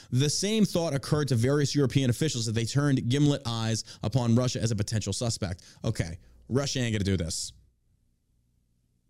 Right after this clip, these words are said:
Russia basically right now has control of that pipeline. Say this is like this. Think of it not as oil, but money. You shut that thing down, you start losing money.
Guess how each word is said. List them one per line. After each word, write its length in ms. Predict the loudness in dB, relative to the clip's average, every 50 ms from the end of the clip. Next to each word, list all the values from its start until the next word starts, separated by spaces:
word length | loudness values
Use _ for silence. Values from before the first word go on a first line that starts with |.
| _ -16 -6 0
Russia 540 | 2 2 2 2 0 -2 0 0 0 0 0
basically 480 | 0 0 0 0 0 -2 -2 -2 0 0
right 240 | 2 2 0 2 0
now 300 | 0 0 0 -2 -2 -2
has 280 | -4 -2 -2 -4 -2
control 360 | -2 -2 -2 0 0 0 0
of 40 | 0 0
that 140 | -2 -2
pipeline. 400 | -4 -4 -4 -2 -2 -2 -2 -2
Say 160 | -2 -2 -2 -2
this 200 | -2 -2 -2 -2
is 120 | -4 -4
like 160 | -2 -2 -2
this. 200 | -2 -2 -4 -4 -10 -16 -20 -20 -20 -12 -6
Think 180 | -4 -2 -2
of 60 | -2
it 100 | -2 -2
not 160 | -2 -2 -2 -2
as 100 | -4 -2
oil, 160 | -2 -2 0 0
but 180 | -2 0 2
money. 500 | 4 4 6 4 4 2 -2 -4 -4 -10 _ _ _ _ _ _ _ _ _ _ _ _ _ -4
You 160 | 0 2 2
shut 280 | 2 2 0 -2 -2 -2
that 160 | -4 -4 -2
thing 160 | 0 2 2
down, 240 | 2 2 4 4 2
you 60 | 2
start 220 | 2 0 0 2
losing 280 | 4 4 4 4 4 4
money. 320 | 4 4 2 -2 -8 -12